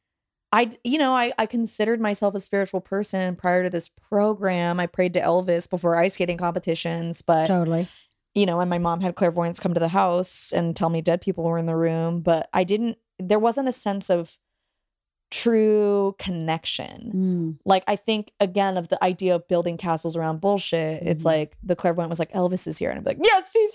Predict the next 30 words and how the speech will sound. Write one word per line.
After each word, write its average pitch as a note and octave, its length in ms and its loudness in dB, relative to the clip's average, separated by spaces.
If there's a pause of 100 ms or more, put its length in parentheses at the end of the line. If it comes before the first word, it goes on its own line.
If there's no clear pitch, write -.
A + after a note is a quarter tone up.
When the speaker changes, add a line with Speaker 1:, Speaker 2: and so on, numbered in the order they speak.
Speaker 1:
here," G4 300 0
you C4 180 0
know? G#3 380 0
Speaker 2:
<laughs> A3+ 340 0 (300)
Speaker 1:
That B3+ 240 2
being G#3 240 -4
said, C4 340 0
like, F#3 260 0
my F#3+ 140 -2
relationship F3+ 640 -4
to F#3 160 -4
Elvis, F3 540 0 (100)
he C4 220 0
was G#3+ 320 0
my E3 140 0
first - 300 -8
deity, - 540 -8
you G3+ 60 -2
Speaker 2:
Mm-hmm. G#3 180 4
Speaker 1:
know? G3+ 200 2
And G3+ 100 -2
of F#3 80 -12
course G3 220 -2
he's F3 120 -2
problematic. E3+ 800 0
So D#3+ 300 0
is E3 140 -2
the F3 60 -4
Catholic E3 420 -2
Church. G3+ 520 -2